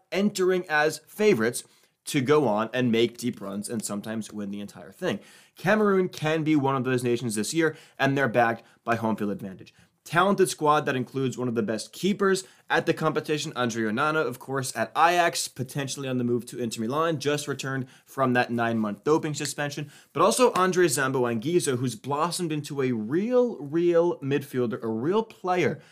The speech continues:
for Napoli. He's evolved into a really, really solid defensive midfielder, and this attack, this Cameroonian attack,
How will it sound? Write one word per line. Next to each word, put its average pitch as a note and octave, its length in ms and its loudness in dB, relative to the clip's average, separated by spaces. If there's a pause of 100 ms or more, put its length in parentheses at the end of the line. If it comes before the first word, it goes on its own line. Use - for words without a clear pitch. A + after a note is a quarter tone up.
(140)
for C3 180 0
Napoli. G#2+ 360 0
He's E3 360 2
evolved D#3 560 2 (200)
into C3+ 280 -2
a B2+ 80 6
really, D3 340 0
really C#3 220 -2
solid B2 260 0
defensive A#2 340 -4
midfielder, C3+ 380 -6 (240)
and C#3+ 180 2
this D#3+ 140 6
attack, D3+ 500 0
this C3 200 -4
Cameroonian D#3 800 -4
attack, B2 440 -2